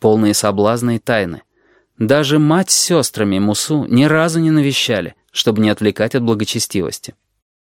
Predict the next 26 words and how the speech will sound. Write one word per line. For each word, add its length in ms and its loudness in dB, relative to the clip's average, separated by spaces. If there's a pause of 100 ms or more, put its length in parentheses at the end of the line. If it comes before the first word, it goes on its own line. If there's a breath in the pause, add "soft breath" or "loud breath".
(560)
Ну, 420 4
что 280 0
сказать 440 0
про 200 0
женщин? 520 -6 (360)
Теперь, 420 0
когда 320 2
Муса 320 2
достаточно 580 0
на 100 2
них 200 0
насмотрелся, 880 -2 (100)
он 180 -2
чувствовал 520 0
разочарование. 880 -2 (360)
Вблизи 560 0
они 220 0
оказались 540 -4
не 100 -2
столь 260 -2
уж 120 -8
прекрасными. 680 -4 (560)
И 140 0
совсем 480 0
не 80 0
таинственными. 840 -2